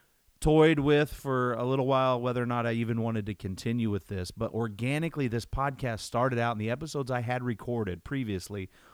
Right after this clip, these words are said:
all turned into overcoming adversity and being able to get over and through or around roadblocks.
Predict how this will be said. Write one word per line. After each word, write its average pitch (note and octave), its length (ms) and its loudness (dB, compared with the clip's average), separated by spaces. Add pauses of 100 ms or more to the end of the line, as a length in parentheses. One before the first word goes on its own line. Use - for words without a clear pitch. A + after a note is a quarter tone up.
(160)
all G3 240 2
turned F3+ 280 -4
into C3+ 460 -2 (800)
overcoming D3 720 2
adversity G2 640 -2
and F2 100 -6
being C3 160 -2
able F3+ 220 -2
to D3 80 -2
get C3 180 -2
over B2+ 400 2
and G#2 100 -2
through C3 440 0
or G2 240 -2
around A#2+ 320 -2
roadblocks. G#2 720 -2